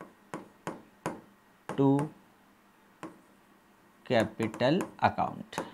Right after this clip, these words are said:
पार्टनर्स कैपिटल अकाउंट। कौन कौन है? पी, क्यू और आर। ठीक है,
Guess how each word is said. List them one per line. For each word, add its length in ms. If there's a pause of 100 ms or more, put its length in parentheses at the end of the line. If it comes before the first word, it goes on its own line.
(300)
पार्टनर्स 600
कैपिटल 460
अकाउंट। 320
कौन 220
कौन 180
है? 220 (580)
पी, 280 (1040)
क्यू 320 (600)
और 420
आर। 280 (1700)
ठीक 200
है, 160